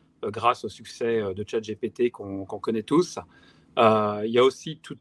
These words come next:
un, tout un, un shift tectonique, hein, pour des tas de, de sociétés, des, incluant des startups qui ont investi dans l'A I depuis des années. Et, euh, on voit, euh,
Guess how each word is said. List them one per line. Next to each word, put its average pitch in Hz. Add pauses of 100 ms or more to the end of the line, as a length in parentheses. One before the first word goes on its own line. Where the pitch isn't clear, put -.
un, 107 (520)
tout 143 (120)
un, 107
un 120
shift 131
tectonique, 139
hein, 127
pour 117
des 110
tas 127
de, 107
de 110
sociétés, 127
des, 101 (680)
incluant 127
des 117
startups 131
qui -
ont 113
investi 120
dans 120
l'A 117
I 120
depuis 110
des 113
années. 120 (460)
Et, 113
euh, 104 (120)
on 120
voit, 117
euh, 98